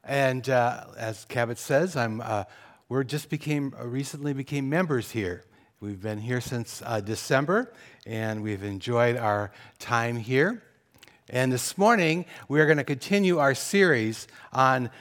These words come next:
uh, Christian leadership from First and Second Timothy. And as you can see, the, uh, the title for my talk this morning is Qualifications for Elder and Deacon. And so right away, I want you not to think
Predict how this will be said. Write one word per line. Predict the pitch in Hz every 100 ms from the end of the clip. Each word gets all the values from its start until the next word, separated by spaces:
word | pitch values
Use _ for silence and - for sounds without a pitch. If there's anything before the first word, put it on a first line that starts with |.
| - - -
uh, | 123
Christian | 120 - 208 - 208
leadership | 185 185 180 147 113
from | - 120
First | - 170 160 151
and | 139
Second | - 135 151 139 -
Timothy. | - 180 160 - - - _ _ - - -
And | 127
as | 143
you | 151
can | 135
see, | - 214
the, | 175 147 110 - - - -
uh, | 139 135 120
the | 120
title | - - 226 233
for | 175
my | 147 131
talk | - 156 170
this | 160 -
morning | 147 135 123
is | 110
Qualifications | - 165 185 185 185 143 131 - 131
for | - 151
Elder | 127 127 113 123 120 - -
and | 117 120
Deacon. | 107 131 127 95 90 _ - -
And | 131
so | - 175 156 147
right | 143 170 220
away, | 208 175
I | 160
want | 156 170 185 -
you | 170
not | 143 143 160 196 220
to | 220
think | - 165 160